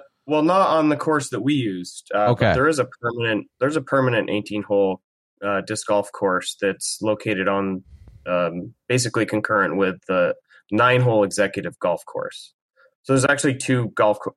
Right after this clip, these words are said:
Speaker 1: there's three total golf courses, I guess, on the property. There's an eighteen hole golf course, there's a nine hole executive, and then there's an eighteen disc golf course on that same side of the property. Um, so you may see some disc golf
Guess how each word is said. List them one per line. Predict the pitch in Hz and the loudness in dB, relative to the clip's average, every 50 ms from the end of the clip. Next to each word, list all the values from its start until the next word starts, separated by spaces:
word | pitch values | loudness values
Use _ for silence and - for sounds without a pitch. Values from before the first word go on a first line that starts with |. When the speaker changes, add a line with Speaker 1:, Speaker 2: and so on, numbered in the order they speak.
| _ | _
Speaker 1:
there's | 98 95 90 - - | -6 -6 -6 -6 -4
three | - 131 139 127 | 0 0 0 2
total | 123 - 120 113 113 95 | 2 2 0 0 0 2
golf | 110 104 101 - | 2 0 0 0
courses, | - 104 98 - - 98 98 | -2 -2 -2 -2 -2 -2 0
I | 95 | 0
guess, | 95 95 92 90 - 101 | 0 0 0 0 0 -2
on | 92 87 | -2 -4
the | 85 | -2
property. | - - 95 92 - - 92 95 92 90 90 - _ - - - - - _ _ _ | -2 0 0 0 0 -2 -4 -2 -2 -4 -4 -8 _ -20 -20 -20 -20 -20 _ _ _
There's | - 101 98 98 98 - | 0 2 2 2 2 0
an | 98 104 110 | 0 2 2
eighteen | 113 123 123 - 127 120 117 117 113 - | 2 0 0 0 0 2 2 0 0 2
hole | 110 110 113 110 110 110 104 - - _ - | 4 4 6 6 6 4 4 2 -4 _ -2
golf | 110 110 110 - - | 0 0 0 0 0
course, | - 101 104 104 101 101 - - - | 2 4 4 4 4 2 0 -2 -4
there's | 92 90 92 | -4 -2 -2
a | 98 | 0
nine | 98 104 107 113 | 0 2 2 2
hole | 120 120 110 107 | 2 2 2 2
executive, | 101 92 107 107 98 - - 104 95 98 98 98 - | 0 0 0 0 0 0 -2 0 0 2 2 0 0
and | 87 95 95 | 0 -2 0
then | 92 92 | -2 -2
there's | 92 92 87 - | -2 -4 -4 -4
an | 92 87 | -4 -4
eighteen | - 95 95 - - - 98 95 90 87 85 82 - - _ - | -2 -4 -4 -6 -6 -4 -2 -2 0 -2 -2 -4 -6 -12 _ -2
disc | 107 104 - - | -2 -2 0 0
golf | - 92 80 78 - | 0 0 0 0 -4
course | - - 87 87 85 85 - - - - _ _ _ _ _ _ - | -6 -4 -2 -2 0 -2 -4 -6 -10 -12 _ _ _ _ _ _ -2
on | 95 104 | 0 2
that | 101 95 90 - | 2 2 2 0
same | - 101 90 87 | 0 0 0 0
side | - 90 85 82 | 0 2 2 2
of | - | 0
the | 82 - | -2 -4
property. | - - 78 71 - - 67 57 52 - - _ _ _ _ - - - - _ _ _ - | -2 -2 -2 -2 -2 -2 -4 -4 -4 -6 -8 _ _ _ _ -20 -20 -20 -20 _ _ _ 0
Um, | 101 95 90 90 87 82 80 73 - _ _ - - - | 2 4 4 4 4 2 0 -4 -6 _ _ -20 -14 -4
so | - - 147 135 131 127 | 2 4 6 6 4 4
you | 131 151 | 4 4
may | 156 160 160 160 156 | 6 6 6 4 2
see | 143 - 156 156 143 | 2 0 0 0 0
some | - - 139 135 131 127 | 2 2 2 2 2 2
disc | 131 127 123 - - | 0 -2 -2 0 2
golf | 123 123 113 110 | 2 2 2 0